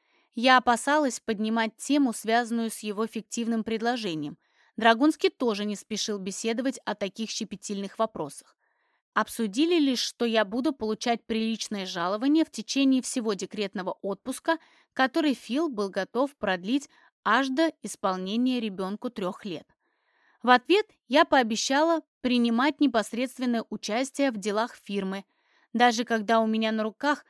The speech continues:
окажется младенец. И про себя сделала пометку, что работать смогу даже из-за границы, о чем пока Драгунскому не говорила.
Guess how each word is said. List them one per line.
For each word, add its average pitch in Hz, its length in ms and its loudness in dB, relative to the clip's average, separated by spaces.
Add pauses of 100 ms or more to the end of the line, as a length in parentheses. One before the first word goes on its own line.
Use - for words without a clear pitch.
(280)
окажется 226 580 0
младенец. 220 680 -4 (640)
И 262 100 2
про 269 160 2
себя 311 420 2
сделала 277 420 2
пометку, 202 720 -4 (380)
что - 240 0
работать 226 500 2
смогу 190 440 -8 (380)
даже 240 360 2
из-за 233 320 -4
границы, 214 680 -4 (540)
о 220 120 2
чем 254 220 2
пока 226 280 2
Драгунскому 214 640 -2
не 214 140 -4
говорила. 214 580 -4